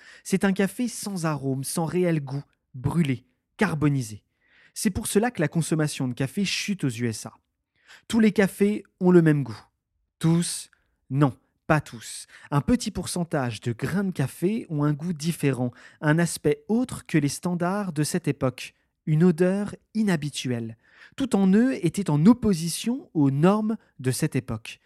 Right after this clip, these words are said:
Et lorsque vous les mélangiez aux grains plus classiques, eh bien, ils cassaient la standardisation. C'est pour cela que ces petits pourcentages de café étaient surnommés broken coffee, café cassé.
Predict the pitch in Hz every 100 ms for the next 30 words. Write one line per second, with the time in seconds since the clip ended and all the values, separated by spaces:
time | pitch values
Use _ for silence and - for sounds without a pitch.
0 | _ - 120 147 175 254 190 - 156 127
1 | 131 175 254 208 160 123 123 - 139 131
2 | 135 170 147 - 262 277 170 147 - -
3 | - - - - 160 151 214 240 - 170
4 | 160 - - 254 196 - 208 240 _ 143
5 | 131 - 156 143 131 127 123 - - -
6 | _ _ - - - 131 202 - 131 123
7 | 175 - - - 151 165 - 247 - -
8 | 160 - 226 - 190 - 143 127 110 202
9 | - 143 - 233 339 147 - 131 - 202
10 | 156 131 139 - - 127 147 160 180 175
11 | 170 156 131 - 113 _ _ _ _ 160
12 | 143 - 156 175 _ 147 131 - 113